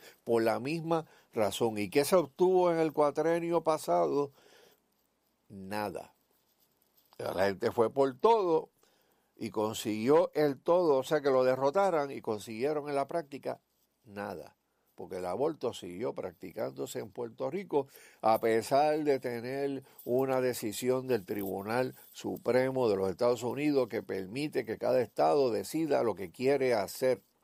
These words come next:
con el tema del aborto. Y, y a fin de que las personas que nos escuchan puedan entenderle un poquito de esa controversia, ¿verdad?, que ha encendido los ánimos en el, en el país,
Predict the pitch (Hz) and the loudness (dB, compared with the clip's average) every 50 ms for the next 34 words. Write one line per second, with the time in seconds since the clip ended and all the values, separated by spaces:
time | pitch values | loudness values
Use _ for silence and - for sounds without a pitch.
0 | _ _ _ _ _ _ _ _ _ _ _ _ _ - 110 98 101 95 82 - | _ _ _ _ _ _ _ _ _ _ _ _ _ -8 -6 -4 -4 -4 -4 -2
1 | 113 120 120 120 120 113 101 92 82 82 80 76 76 - _ _ - 78 - _ | -2 0 0 0 0 2 0 0 -2 -2 -4 -6 -8 -10 _ _ -20 -20 -20 _
2 | - _ _ _ _ _ _ _ _ _ _ _ _ _ _ _ _ _ _ _ | -20 _ _ _ _ _ _ _ _ _ _ _ _ _ _ _ _ _ _ _
3 | _ _ _ _ - 135 127 120 117 113 110 101 95 92 90 90 90 85 - _ | _ _ _ _ -4 -2 0 2 2 2 0 0 -2 -4 -6 -8 -12 -14 -16 _
4 | _ _ _ _ _ _ _ _ _ _ _ _ - - 123 120 120 - 165 170 | _ _ _ _ _ _ _ _ _ _ _ _ -2 2 2 2 2 2 0 0
5 | 175 196 190 180 175 170 156 - 165 151 131 - 170 170 170 165 156 156 156 147 | 2 2 2 4 4 2 2 0 -2 -2 -2 0 -2 0 0 0 0 0 0 0
6 | 143 139 - - 175 170 131 - 127 107 98 92 - 113 113 123 131 135 139 135 | -2 -2 -2 -2 -4 -2 -2 -4 -4 -4 -4 -6 -4 -2 0 2 2 2 2 0
7 | 127 117 104 104 - - 117 104 95 - - 113 104 98 98 127 131 135 139 135 | -4 -8 -14 -16 -14 -14 -12 -12 -10 -8 -8 -8 -6 -4 -2 0 0 0 -2 -4
8 | 127 - - 131 120 110 - 147 139 131 135 127 117 117 - - 127 120 127 123 | -6 -4 0 0 0 0 -2 -6 -4 -2 0 0 0 0 -2 -2 -4 -2 -4 -6
9 | 120 117 - 120 113 117 120 120 123 113 101 - - 98 95 98 - _ - 95 | -6 -4 -4 -2 0 0 0 -2 -2 -6 -10 -12 -10 -10 -10 -10 -12 _ -16 -14
10 | 90 92 104 110 - 113 107 104 - - 107 104 98 110 113 117 113 104 98 90 | -10 -8 -8 -8 -8 -10 -12 -12 -10 -10 -10 -10 -8 -6 -4 -2 -2 -2 -2 -4
11 | 85 113 117 110 110 107 98 92 87 90 - _ _ _ _ _ _ _ _ _ | -2 -2 -2 -2 -4 -6 -10 -10 -12 -14 -16 _ _ _ _ _ _ _ _ _
12 | _ _ - 113 101 98 95 95 92 87 80 76 - - 104 92 90 90 95 87 | _ _ -18 -16 -12 -10 -8 -8 -8 -8 -10 -12 -12 -12 -12 -10 -8 -8 -10 -8
13 | - - 98 92 101 123 127 117 - | -6 -4 -2 -2 -2 -2 -4 -6 -12